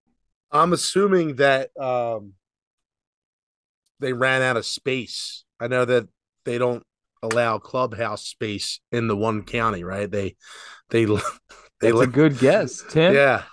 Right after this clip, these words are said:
Speaker 2: The one county, which, uh, the clubhouse was made in Franklin County,
Speaker 1: Mm-hmm.
Speaker 2: and, uh, the fact that it was made in Franklin County at that point is because they allow alcohol sales. The course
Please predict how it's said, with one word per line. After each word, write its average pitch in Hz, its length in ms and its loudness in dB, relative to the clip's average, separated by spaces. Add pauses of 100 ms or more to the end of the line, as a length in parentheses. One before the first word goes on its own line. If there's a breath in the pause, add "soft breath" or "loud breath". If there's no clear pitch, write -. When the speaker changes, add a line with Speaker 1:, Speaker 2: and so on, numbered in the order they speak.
(140)
Speaker 2:
The 135 440 4
one 151 380 -4
county, 139 600 -4 (140)
which, 117 320 -6
uh, 110 340 6
the 107 140 -2
clubhouse 147 480 2
was 117 140 -6
made 113 240 -2
in 98 140 -6
Franklin 117 680 -2
County, 82 560 -6 (340 soft breath)
Speaker 1:
Mm-hmm. 110 200 -6
Speaker 2:
and, 104 560 2 (580)
uh, 98 240 4
the 90 140 -2
fact 147 360 0
that 120 120 0
it 113 40 0
was 101 180 -4
made 110 220 -2
in 101 80 -6
Franklin 98 340 -8
County 95 240 -2
at 85 80 -4
that 92 140 -2
point - 260 -4
is 104 120 -8
because 107 480 0 (340 soft breath)
they 110 140 4
allow 107 500 2
alcohol 95 600 -2
sales. 78 600 -8
The 92 120 -4
course 143 560 2